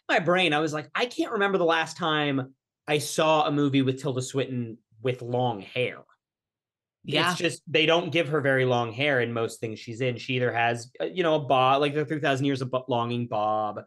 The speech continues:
Speaker 1: or she's, you know, whatever, the Ancient One in frickin' all the Marvel movies, and she's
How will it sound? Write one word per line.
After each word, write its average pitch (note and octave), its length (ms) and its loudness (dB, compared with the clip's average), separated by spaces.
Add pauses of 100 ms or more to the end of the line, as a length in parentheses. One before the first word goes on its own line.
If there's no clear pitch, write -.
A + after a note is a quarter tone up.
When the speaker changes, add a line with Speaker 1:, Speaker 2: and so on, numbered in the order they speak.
(300)
Speaker 1:
or A#2+ 560 2 (240)
she's, A#2+ 520 -4 (160)
you B2 120 -4
know, F2+ 300 -8 (640)
whatever, G#2+ 360 -4
the A2 200 -6
Ancient A#2 400 -10
One G2 200 -14
in G2 140 -14
frickin' G#2+ 260 -10
all G2+ 120 -10
the G2 80 -12
Marvel G2+ 260 -6
movies, G2+ 300 -10
and G2+ 120 -12
she's G2+ 280 -14